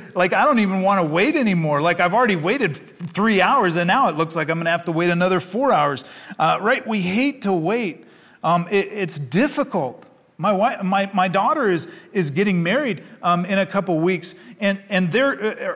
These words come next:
uh, her and her, her future husband, they're gonna have to wait for their honeymoon. They, they had plans, they had tickets to, to, to go to, uh, a country and have a,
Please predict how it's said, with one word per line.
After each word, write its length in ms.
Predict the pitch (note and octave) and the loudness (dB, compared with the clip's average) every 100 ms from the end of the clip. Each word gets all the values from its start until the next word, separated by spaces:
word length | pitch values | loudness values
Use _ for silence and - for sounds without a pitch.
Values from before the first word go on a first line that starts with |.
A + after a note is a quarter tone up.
| - | -6
uh, 160 | F3+ | -4
her 240 | F#3+ C4+ B3+ | 0 2 2
and 140 | F#3+ - - | 0 -4 -12
her, 420 | D3+ F3+ E3+ D#3 D#3+ | -2 2 2 0 -2
her 120 | E3 | -2
future 380 | E3+ B3+ G#3 D3+ | 0 -2 -2 -4
husband, 520 | D#3+ D4 C#4 G3 D3 | 0 -2 -2 -4 -2
they're 120 | C#4 | 0
gonna 140 | D#4+ | 0
have 200 | F#3 G3 | 0 -2
to 80 | G#3 | 0
wait 600 | F3 D#3 D4+ C#4+ - - - _ _ _ _ _ | -2 -2 -2 -4 -6 -18 -20 _ _ _ _ _
for 160 | - A3 | -8 0
their 160 | A#3 | 0
honeymoon. 600 | G3+ B3+ D4 G#3+ A#2+ A2 - _ _ _ _ _ _ _ _ _ _ | 2 0 -2 -4 -6 -14 -20 _ _ _ _ _ _ _ _ _ _
They, 260 | G3+ G#3+ G3 | 0 2 0
they 120 | F3+ | 0
had 200 | D#3 C3+ | 2 0
plans, 360 | - C4 D#4 G#3+ | -2 0 0 0
they 100 | E3 | -2
had 160 | D3+ B2+ | -2 -2
tickets 360 | C4+ D4 - | -2 -4 -4
to, 220 | E3+ C#3+ D3+ | -6 -6 -6
to, 220 | D#3+ C#3+ - | -6 -6 -6
to 140 | D3+ | -6
go 380 | C#3 A#3 A#3 F#3 | -2 0 0 -4
to, 400 | - F3 D3+ - - - | -6 -4 -2 -6 -14 -10
uh, 260 | - C#3+ C#3+ | -4 -4 -2
a 80 | D3+ | -6
country 500 | - A#3+ B3+ B3+ G#3 | -2 -2 -2 -4 -4
and 100 | D3+ | -2
have 180 | F3 E3+ | -2 -2
a, 120 | D3+ | -4